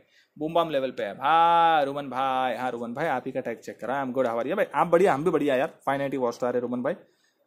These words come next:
हीरोज़ के लेवल थोड़े से टाउन हॉल, अ, इलेवन से ट्वेल्व पे आए हो, तो धीरे धीरे मैक्स करने की कोशिश करो। ऊपर वाला चैनल भी सब्सक्राइब कर देना रुमन भाई। अंकित भाई, आप भी कर दो यार।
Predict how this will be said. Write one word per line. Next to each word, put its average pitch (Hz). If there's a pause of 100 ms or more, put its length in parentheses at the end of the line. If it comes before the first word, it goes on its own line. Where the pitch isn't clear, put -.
(140)
हीरोज़ 175
के 220
लेवल 220
थोड़े 214
से 233
टाउन 175
हॉल, 208
अ, - (200)
इलेवन 156
से 196
ट्वेल्व 151
पे 180
आए 131
हो, 139 (320)
तो 123
धीरे 127
धीरे 143
मैक्स 131
करने 127
की 135
कोशिश 120
करो। 143
ऊपर 175
वाला 180
चैनल 165
भी 175
सब्सक्राइब 143
कर 135
देना 127
रुमन 123
भाई। 131 (400)
अंकित 147
भाई, 147
आप 120
भी 135
कर 123
दो 120
यार। 120